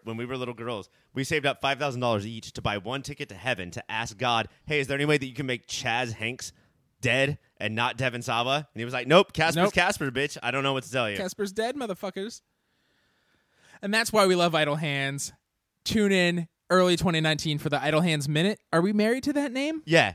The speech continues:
Speaker 1: No, we have a new studio built. It's the Devil's Workshop, and we're gonna talk about all about the Idle
Speaker 2: Oh,
Speaker 1: Hands.
Speaker 2: okay. You, you, I like the Devil's Workshop a lot. Ryan, tonight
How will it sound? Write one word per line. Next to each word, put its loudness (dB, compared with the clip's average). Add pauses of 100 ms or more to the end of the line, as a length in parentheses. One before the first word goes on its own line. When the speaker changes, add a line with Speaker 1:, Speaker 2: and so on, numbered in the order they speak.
Speaker 1:
No, 4
we 4
have 6
a 0
new 0
studio 0
built. 0
It's -10
the -6
Devil's 0
Workshop, -4
and -8
we're -6
gonna -8
talk -2
about 0
all 6
about 2
the 0
Idle 4
Speaker 2:
Oh, 2
Speaker 1:
Hands. 0
Speaker 2:
okay. -2
You, -6
you, -14 (180)
I -2
like -4
the -4
Devil's -4
Workshop -4
a -12
lot. -2
Ryan, 2
tonight 2